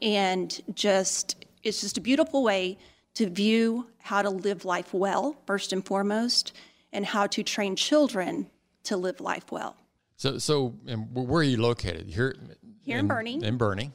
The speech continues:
Speaker 1: We're one of twenty-two schools worldwide.
Speaker 2: Oh, wow. Okay.
Speaker 1: So, yes.
Speaker 2: So is there, like, the, I'm assuming there's, like, a, a network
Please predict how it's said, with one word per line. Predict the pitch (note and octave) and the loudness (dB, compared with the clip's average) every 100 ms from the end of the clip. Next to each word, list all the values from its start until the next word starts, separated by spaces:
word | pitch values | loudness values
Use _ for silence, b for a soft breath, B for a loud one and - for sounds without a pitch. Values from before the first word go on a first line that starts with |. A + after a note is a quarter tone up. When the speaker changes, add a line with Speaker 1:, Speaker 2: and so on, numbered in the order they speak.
| - | -16
Speaker 1:
We're | A3 C#4 | 0 2
one | C#4 B3+ C4 C#4 | 4 2 2 2
of | G#3 | 0
twenty-two | - - C4 C4+ - B3 | -6 -4 0 0 2 2
schools | - - G#3 G3+ | 2 2 2 2
worldwide. | - F#3 - - - - - _ _ _ - | 0 0 0 -4 -4 -8 -20 _ _ _ -6
Speaker 2:
Oh, | A#2 | 0
wow. | F#2+ G#2+ A#2+ - _ G#2+ | 2 0 -2 -8 _ -8
Okay. | A#2 F#2 | -4 -2
Speaker 1:
So, | F2 E3+ - - _ _ | -2 -4 -10 -18 _ _
yes. | G3 F#3+ - - - - | -10 -8 -6 -8 -10 -4
Speaker 2:
So | B2+ B2 | 0 2
is | |
there, | C#3 E3+ | 2 2
like, | C#3 A#2+ | 0 -2
the, | A#2+ G#2 | -2 -4
I'm | G2 | -4
assuming | G2 - C#3 A2+ | -6 -2 0 2
there's, | G#2 F#2+ | 0 0
like, | G2 F#2 | -2 -2
a, | D#2+ C#2+ - _ | -6 -8 -18 _
a | G#2 F2 | -12 -8
network | G2+ A2 G#2+ F2+ C#2 | -2 -2 -2 -6 -10